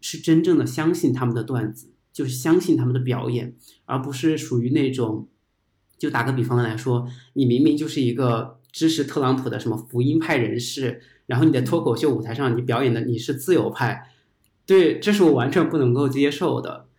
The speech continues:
Speaker 1: 就是在，在脱口秀这个方面，我会觉得创作等于真实本身。因为如果就放到通俗的创作上来讲，我，我会认为你一个创作者的本身的性格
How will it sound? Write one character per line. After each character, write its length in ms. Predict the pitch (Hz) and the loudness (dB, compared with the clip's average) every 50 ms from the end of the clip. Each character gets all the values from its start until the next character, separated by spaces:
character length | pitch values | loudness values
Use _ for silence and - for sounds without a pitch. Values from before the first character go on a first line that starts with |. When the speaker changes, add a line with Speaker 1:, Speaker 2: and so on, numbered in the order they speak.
| _ _ _ _ | _ _ _ _
Speaker 1:
就 140 | - 190 | -12 -10
是 140 | 170 196 180 | -4 -2 -2
在， 120 | - 240 240 233 202 160 - - - | 0 2 2 2 2 0 -4 -8 -6
在 140 | - 220 196 | -2 -2 -2
脱 200 | 208 - 226 233 | 0 0 0 2
口 160 | 233 - 117 | 2 2 0
秀 220 | - - 208 190 | 2 2 2 2
这 180 | 196 254 254 175 | 2 2 2 2
个 80 | 131 127 | 2 2
方 200 | 127 127 123 127 | 2 2 2 4
面， 260 | 127 127 120 - 113 | 4 4 4 2 0
我 100 | 117 113 | -2 -2
会 160 | 113 160 151 | 0 0 -2
觉 240 | 135 - 117 107 110 | -2 -2 -4 -4 -4
得 380 | - 123 117 113 113 113 117 - _ _ _ _ _ _ _ | -2 -2 -2 -2 -4 -6 -8 -10 _ _ _ _ _ _ _
创 380 | - - 214 190 165 147 131 | -8 -2 0 2 2 2 2
作 540 | 127 127 139 123 110 107 - - - - _ _ _ _ _ | 0 0 0 0 0 0 -2 -6 -10 -14 _ _ _ _ _
等 200 | - 127 110 104 | -4 -4 0 0
于 80 | 107 107 - | 0 -2 0
真 260 | - 143 139 139 143 | 0 0 0 0 -2
实 260 | - - - - 117 | -4 -6 -6 -6 -6
本 240 | 107 120 131 123 123 | -6 -6 -8 -10 -10
身。 380 | - - 117 104 104 - - - _ _ _ _ _ _ _ _ _ | -10 -10 -10 -10 -10 -12 -14 -18 _ _ _ _ _ _ _ _ _
因 120 | - 190 | 2 4
为 80 | 202 196 | 6 6
如 160 | 180 147 156 | 6 4 0
果 200 | 160 170 147 127 | 0 0 0 0
就 160 | 131 180 170 | 0 -2 -2
放 200 | 160 165 170 165 | -2 0 0 0
到 300 | 160 143 135 127 - - - | 0 0 -2 -4 -6 -12 -10
通 280 | - 156 165 185 208 | -2 0 2 2 2
俗 240 | 202 202 - 123 113 | 0 -2 -2 -4 -2
的 200 | 123 120 113 113 | -2 -2 -4 -4
创 300 | 117 - - 143 135 131 | -6 -6 -2 0 0 0
作 140 | 127 127 123 | 0 0 -2
上 160 | 127 123 110 | -2 -2 -4
来 160 | 110 110 117 | -4 -6 -8
讲， 240 | - 123 113 110 110 | -8 -8 -6 -6 -4
我， 200 | 113 110 - - _ | -6 -6 -8 -10 _
我 80 | 127 127 | -8 -6
会 180 | 127 131 143 | -2 -2 0
认 240 | 143 147 147 135 127 | 0 0 0 0 0
为 300 | 120 113 110 110 117 123 - - - - - - _ _ | 0 -2 -4 -4 -6 -10 -14 -20 -20 -20 -20 -20 _ _
你 200 | - 135 123 117 | 0 2 4 4
一 60 | 120 | 4
个 100 | 120 160 | 2 2
创 280 | 160 160 185 175 160 160 | 0 2 2 2 2 2
作 120 | 147 127 | 2 0
者 200 | 123 127 120 104 | -2 -2 -4 -4
的 100 | 104 120 | -4 -4
本 260 | 123 - 127 104 - | -4 -2 -4 -4 -4
身 240 | - - 143 143 160 | -4 -4 0 0 0
的 120 | 156 147 | 0 -2
性 320 | - - - 170 143 127 123 | -4 0 2 4 4 4 2
格 400 | 120 113 110 107 107 107 113 | 0 -2 -2 -2 -2 -4 -6